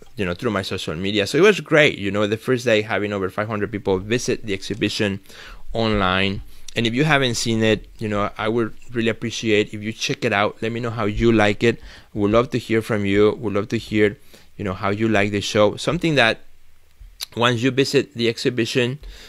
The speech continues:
what I recommend is that you go full screen, which is what I am right now in full screen. And on the upper hand side, you have little menu. You can click full screen. So you get a full, and it works also on your phone. You can get a better experience. And if you have trouble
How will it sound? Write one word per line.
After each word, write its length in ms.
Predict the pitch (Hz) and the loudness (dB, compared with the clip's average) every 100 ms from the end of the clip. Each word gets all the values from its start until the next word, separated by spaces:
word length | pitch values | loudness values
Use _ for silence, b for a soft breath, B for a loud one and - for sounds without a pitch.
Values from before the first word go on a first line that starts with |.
| B | B
what 140 | 110 117 | 2 4
I 80 | 135 | 6
recommend 420 | 143 135 123 123 | 4 2 4 2
is 80 | 120 | 4
that 120 | 113 | 4
you 180 | 123 120 | 2 4
go 140 | 123 | 4
full 260 | - 135 143 | 4 2 2
screen, 320 | - 135 170 | 2 2 2
which 180 | 135 120 | 0 0
is 80 | |
what 140 | 120 113 | 0 2
I 60 | |
am 180 | 107 110 | 2 2
right 160 | 110 107 | 2 2
now 140 | 107 | 0
in 100 | 127 | -2
full 200 | 131 113 | -2 -2
screen. 340 | 113 - 117 139 | -2 -2 0 0
And 220 | 117 110 | 0 -2
on 140 | 101 | -2
the 100 | 101 | 0
upper 280 | 107 - 113 | 0 0 -2
hand 260 | 110 104 110 | 0 -4 -2
side, 340 | - 101 113 - | 0 0 0 -2
you 80 | |
have 240 | 104 101 101 | -2 -2 0
little 160 | 104 | 0
menu. 320 | 98 104 110 127 | 0 0 0 -2
You 160 | 107 | -2
can 160 | - 95 | -4 -6
click 240 | 104 98 | -4 -6
full 220 | - 101 | -2 -2
screen. 360 | 104 - 120 151 B B B | -2 -2 -2 -2 B B B
So 140 | - | -8
you 120 | 101 107 | -4 2
get 180 | 117 | 4
a 100 | 98 | 2
full, 500 | 98 - 110 110 110 - | -2 -4 2 4 4 2
and 140 | 117 | 2
it 80 | 180 | 6
works 260 | 156 139 | 6 4
also 240 | 123 117 123 | 2 2 2
on 100 | 107 | 2
your 120 | 92 | 0
phone. 280 | - 104 143 B B B | -2 -4 -4 B B B
You 60 | B | B
can 160 | 107 110 | -4 2
get 320 | 107 107 - | 4 2 -2
a 120 | 104 | -8
better 200 | 101 117 | 0 2
experience. 760 | 139 147 - 110 104 107 117 - | 2 0 -4 0 2 2 -2 -6
And 320 | - 110 107 98 | -2 0 2 0
if 100 | 113 | -2
you 120 | 127 147 | 0 2
have 240 | 135 127 | 0 0
trouble 560 | - 123 117 117 113 | 0 2 4 4 2